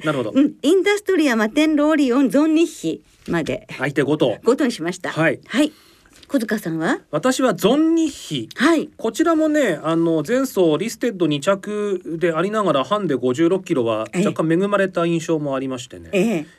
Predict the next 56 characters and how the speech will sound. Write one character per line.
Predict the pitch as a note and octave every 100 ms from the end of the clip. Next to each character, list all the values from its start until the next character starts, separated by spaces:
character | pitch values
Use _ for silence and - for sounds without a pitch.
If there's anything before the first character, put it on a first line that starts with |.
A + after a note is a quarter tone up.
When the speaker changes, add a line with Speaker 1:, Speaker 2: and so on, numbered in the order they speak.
| _
Speaker 1:
え | C#3+
ー、 |
中 | D3 E3+
山 | E3
コ | D#3+
ー | D#3+
ス | B2+
も |
得 | A2+ A#2+
意 | B2+
で | A#2+
す | -
か | G2
ら、 | F#2 -
Speaker 2:
は | - - G#3+
い。 | E3+
Speaker 1:
え | B2+ A2 G#2+ -
ー、 |
ち | -
ょ |
っ | B3
と | F#3+
ね、 | E3+
オ | - A3
ー |
ソ | C4+
ド | C#4
ッ |
ク | C4
に | D#3
入 | D#3
っ | D3
て |
し | -
ま | B2+
い |
ま | B2
し | A#2+
た | F3+
が、 |
Speaker 2:
そ | F3
う |
で | F#3 G3
す |
ね。 | G#3+ B3 _ -
Speaker 1:
え | A2 G2
ー、 | G3
頑 | B2
張 | A#2+
っ |
て | -
ほ |
し | -
い | F#2+
な |
と | F2+